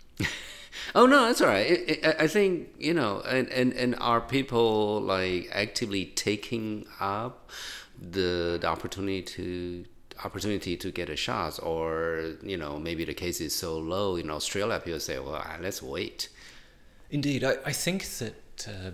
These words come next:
Speaker 1: because of the news about the blood clots
Speaker 2: Mm,
Speaker 1: in
Speaker 2: mm.
Speaker 1: relation to the AstraZeneca vaccine, that
Speaker 2: Mm, mm.
Speaker 1: has dampened enthusiasm
Speaker 2: Mm, mm, mm, mm.
Speaker 1: for the vaccine take-up.
Speaker 2: Right.
Speaker 1: I don't have any specific numbers off the
Speaker 2: Oh,
Speaker 1: top
Speaker 2: sure,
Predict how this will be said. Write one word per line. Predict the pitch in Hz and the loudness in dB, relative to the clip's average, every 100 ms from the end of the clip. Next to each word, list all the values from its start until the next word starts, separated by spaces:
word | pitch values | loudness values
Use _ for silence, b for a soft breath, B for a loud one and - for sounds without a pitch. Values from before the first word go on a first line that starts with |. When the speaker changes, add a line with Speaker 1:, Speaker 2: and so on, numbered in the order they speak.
| 92 | -8
Speaker 1:
because | 110 - - 131 | -8 0 2 2
of | 117 - | 0 -4
the | - 85 | -6 -6
news | 85 95 95 | -2 0 0
about | 92 85 85 | 0 -4 -10
the | |
blood | - 87 87 85 | -12 -6 -6 -6
clots | - 80 - - - - | -6 -8 -4 -2 -2 -4
Speaker 2:
Mm, | 123 117 | -2 0
Speaker 1:
in | 101 | 2
Speaker 2:
mm. | 101 | 0
Speaker 1:
relation | 82 82 85 - 90 | 0 -2 -2 -4 -6
to | 78 | -8
the | 101 | -6
AstraZeneca | 85 - 87 87 85 87 87 | -6 -4 -2 -2 -2 -6 -8
vaccine, | 80 - - 107 92 | -8 -2 0 0 -2
that | 92 | -4
Speaker 2:
Mm, | 90 | -2
mm. | 101 | -2
Speaker 1:
has | 110 104 - - - - | 0 -2 -4 -12 -12 -4
dampened | - - 95 85 80 | -2 0 0 -2 -6
enthusiasm | 82 80 104 104 92 82 90 80 | -8 -6 -2 0 0 -2 -4 -6
Speaker 2:
Mm, | |
mm, | 90 | -8
mm, | 82 | -6
mm. | |
Speaker 1:
for | - 92 92 87 85 | -4 -2 -2 -2 -6
the | 82 | -8
vaccine | 76 - 82 | -8 -8 -8
take-up. | 80 82 - - B B B - | -8 -10 -10 -14 B B B -12
Speaker 2:
Right. | - - | -4 -4
Speaker 1:
I | - - | -4 -6
don't | - 110 101 | -2 -2 -4
have | - 101 98 | -2 -2 -2
any | 92 85 | -4 -2
specific | - 98 - 101 90 | -2 2 2 2 -2
numbers | 101 107 95 | 0 0 -2
off | 87 - | -2 -2
the | - | 0
Speaker 2:
Oh, | |
Speaker 1:
top | |
Speaker 2:
sure, | 95 | 0